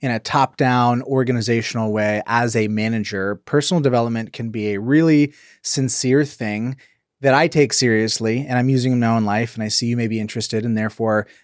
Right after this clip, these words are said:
there's some enablement, some facilitation, or it can be a club I'm using to beat you over the head to get you to self-improve. In that type of organization as a category, there's obviously gonna be a lot of washout,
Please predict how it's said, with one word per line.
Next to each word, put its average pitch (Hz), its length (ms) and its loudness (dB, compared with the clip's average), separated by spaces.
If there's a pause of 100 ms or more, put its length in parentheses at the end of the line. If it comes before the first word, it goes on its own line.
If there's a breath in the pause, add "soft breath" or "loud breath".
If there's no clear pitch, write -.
there's 123 200 0
some 120 320 0
enablement, 123 640 0
some 117 160 -8
facilitation, 113 720 -4 (140)
or 165 500 4
it 127 80 -12
can 131 120 -6
be 120 280 -2
a 113 80 -2
club 123 500 2
I'm 113 200 -4
using 113 320 -4
to - 120 -14
beat 113 320 -8
you 117 240 -6
over 113 260 -6
the 110 200 -6
head 127 440 0 (320 loud breath)
to 135 140 -2
get 180 260 2
you 139 180 -2
to 123 180 -6
self-improve. 117 1700 -4 (160)
In 139 200 0
that 180 280 0
type 202 280 2
of 160 140 4
organization 127 580 2
as 113 160 -6
a 101 60 -14
category, 110 600 -2
there's 113 120 -8
obviously 123 340 -4
gonna 113 120 -6
be 107 240 -6
a 92 100 -10
lot 113 260 0
of 156 60 6
washout, 131 500 2